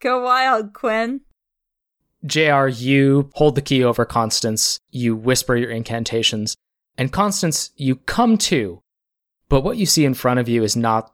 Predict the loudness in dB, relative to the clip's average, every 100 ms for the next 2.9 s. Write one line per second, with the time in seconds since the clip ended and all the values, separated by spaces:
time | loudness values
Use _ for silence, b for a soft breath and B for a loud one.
0 | -2 0 2 0 0 -4 -6 -4 -4 -4
1 | -6 -8 -10 _ _ _ _ _ _ _
2 | _ _ -4 0 2 2 0 -2 -2